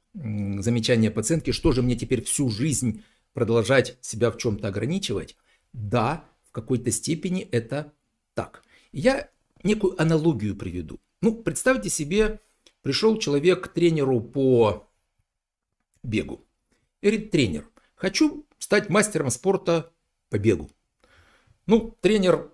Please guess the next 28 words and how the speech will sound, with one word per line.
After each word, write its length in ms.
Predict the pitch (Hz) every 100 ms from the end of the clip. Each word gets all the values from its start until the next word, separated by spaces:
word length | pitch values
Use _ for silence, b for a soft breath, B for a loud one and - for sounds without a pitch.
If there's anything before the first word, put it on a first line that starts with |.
| -
взял, 340 | 107 202 196
оценил 400 | 127 - 160 165
какие-то 340 | 131 117 -
способности 640 | 120 - 117 165 120 110 113
человека, 380 | 110 107 175 202
говорит: 320 | 143 117 -
«Так, 400 | 143 104 - - -
мы 280 | - 175
сейчас 380 | 226 165 - 151
будем 240 | 117 135 117
заниматься 500 | 135 135 160 - 110
шесть 300 | - 165 -
раз 220 | 107 -
в 60 |
неделю, 600 | 98 107 208 208 208 202 B B B B _ _ _ _ _
может 720 | - 104 - 110 110 190 170 170
быть, 160 | 156
это 160 | 147 139
будет 320 | 131 120 113
там 140 | 95 90
пять 320 | - 196 196
лет, 240 | 175 165
может 240 | 131 131 123
быть, 160 | 92
там 200 | - 76
восемь 400 | 71 220 214 175
лет, 320 | 175 175 175 b b _ _ -
но 640 | 113 180 190 165 143 -